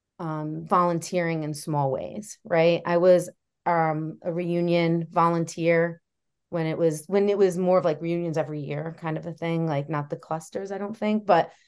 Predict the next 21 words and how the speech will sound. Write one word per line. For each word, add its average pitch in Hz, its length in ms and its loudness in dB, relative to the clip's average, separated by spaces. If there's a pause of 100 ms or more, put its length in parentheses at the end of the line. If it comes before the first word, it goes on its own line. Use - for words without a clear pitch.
(440)
I 196 80 4
did 220 220 4
that. 165 380 4 (640)
Um, 185 380 4
I 208 120 4
am, 208 240 4 (280)
<laughs> - 260 -20
I 208 80 0
just 285 220 -2
got 220 180 0
a - 60 -6
thing 269 220 -10
in 175 100 -4
the 160 80 -4
mail 165 240 -4
for 170 160 -4
this. 151 260 -4
I'm 214 180 4
a 262 60 8
loyal 175 560 4
Laker. 220 500 -4